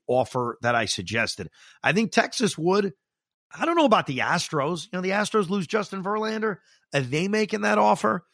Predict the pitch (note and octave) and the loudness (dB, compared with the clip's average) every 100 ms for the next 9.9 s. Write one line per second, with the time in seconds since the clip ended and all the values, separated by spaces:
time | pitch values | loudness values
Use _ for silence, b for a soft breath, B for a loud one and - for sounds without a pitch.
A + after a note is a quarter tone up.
0 | _ _ - F3+ F3 E3 B3 C#4 - - | _ _ -4 0 0 0 -2 -2 -2 0
1 | G3 F#3 E3+ F#3 E3+ D#3 G#3+ B3 F#3+ G3 | 4 4 4 4 4 2 0 -2 0 -2
2 | G3+ F#3 D#3 E3 D#3 D#3 D3+ D3 D3 C#3 | 0 0 0 0 0 -2 -2 0 0 0
3 | C#3 C#3 - _ _ _ C#3 C3+ A3 A3 | -4 -6 -10 _ _ _ -4 2 2 2
4 | F3+ C3 C#3 C#3 C3+ C3+ B2+ C3 B2 C#3 | 0 2 2 0 -2 -4 -2 -2 -2 0
5 | B2+ - _ _ _ E3 F3+ G#3+ F3 G#3 | -2 -2 _ _ _ 0 2 0 0 -2
6 | - G3 G3 - G3+ - - A#2 B2 F3 | 0 -2 -2 -4 -8 -6 -6 0 0 0
7 | F#3 G#3 F#3+ G3 F#3 F3+ F3 D#3+ E3+ E3+ | -2 -4 -4 4 6 6 4 0 0 0
8 | E3 D#3+ D#3 D3+ E3 D#3 E3+ F3+ E3+ D#3 | 0 4 4 4 0 -2 0 0 0 -2
9 | D3+ D#3+ C#3+ C#3 C3+ D#3 D#3 C#3 | -2 -8 -6 -6 -4 -2 -2 -4